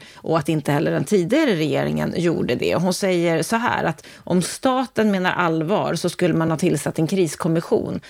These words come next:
om hur man ska lösa bostadskrisen i Skellefteå, Boden och däromkring. Jag vill ge ett underbetyg till både den tidigare och den nuvarande regeringen för att man inte tar bostadsfrågan frågan på allvar.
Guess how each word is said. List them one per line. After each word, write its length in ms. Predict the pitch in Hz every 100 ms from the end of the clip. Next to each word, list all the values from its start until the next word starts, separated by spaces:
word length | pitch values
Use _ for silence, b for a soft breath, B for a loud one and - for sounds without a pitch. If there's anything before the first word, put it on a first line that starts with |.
| B
om 260 | B 165 170
hur 360 | 180 233 190
man 140 | 156 156
ska 180 | - 170
lösa 360 | 160 151 180
bostadskrisen 920 | 156 151 147 156 151 - 185 175 147
i 60 | 143
Skellefteå, 580 | - 175 180 - 165 165
Boden 540 | 156 156 156 156 147
och 80 | 156
däromkring. 760 | 147 160 156 165 233 - - B B -
Jag 240 | 196 214
vill 160 | 202 160
ge 100 | 147
ett 120 | 147
underbetyg 800 | - 185 160 160 180 254 208 147
till 100 | 175
både 260 | 165 156 143
den 160 | 143
tidigare 600 | - 220 170 190 214 233
och 120 | 233 214
den 180 | 226
nuvarande 480 | 226 190 160 165 165
regeringen 680 | 165 147 143 147 147 143 -
för 140 | -
att 160 | 160 151
man 140 | 165
inte 320 | - 175 - 151
tar 160 | 147
bostadsfrågan 640 | 143 156 147 - 139 151 -
frågan 240 | - 139
på 80 | 143
allvar. 720 | - 214 170 214 - - 170